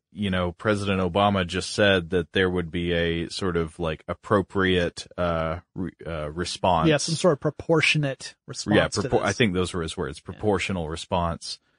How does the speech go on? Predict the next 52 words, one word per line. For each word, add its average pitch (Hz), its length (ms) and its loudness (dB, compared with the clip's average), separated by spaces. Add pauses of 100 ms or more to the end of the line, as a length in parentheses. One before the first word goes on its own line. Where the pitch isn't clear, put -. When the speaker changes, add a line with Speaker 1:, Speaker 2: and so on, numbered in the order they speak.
(640)
Speaker 1:
Uh, 65 360 -2
and 92 560 -2
so 87 600 0
the 82 420 -8
question 95 480 -2
is, 85 280 -4
well, 90 360 0
is 85 240 -4
the 90 100 -6
United 87 360 -2
States 92 440 0
striking 92 640 0
back 87 600 2
Speaker 2:
Right. 151 300 2
Speaker 1:
against 92 540 -4
North 95 300 -2
Korea? 87 560 0
Speaker 2:
Or 160 200 6
is 104 160 8
Speaker 1:
Uh, 170 40 6
Speaker 2:
it 156 100 4
Speaker 1:
and, 131 140 6
Speaker 2:
someone - 240 4
Speaker 1:
and 180 80 8
Speaker 2:
else, 180 260 8
Speaker 1:
that's - 80 -4
just 123 200 4
Speaker 2:
or 113 80 -4
Speaker 1:
speculation. 95 560 2
Speaker 2:
Yeah, 202 180 8
Speaker 1:
We, 104 220 8
Speaker 2:
we, - 0 -
we - 200 4
Speaker 1:
we 123 60 8
don't 175 200 10
Speaker 2:
don't - 40 6
Speaker 1:
even 107 320 6
Speaker 2:
know. 110 160 8
Speaker 1:
know 101 80 6
for 117 160 -4
sure 110 400 4
that 85 140 -2
North 92 320 0
Korea 90 340 0
is 82 120 -4
behind 90 480 0
the 87 100 -2
initial 82 420 -4
attack 82 360 0
on 82 120 -4
Sony. 104 560 4
Speaker 2:
Right. 147 260 0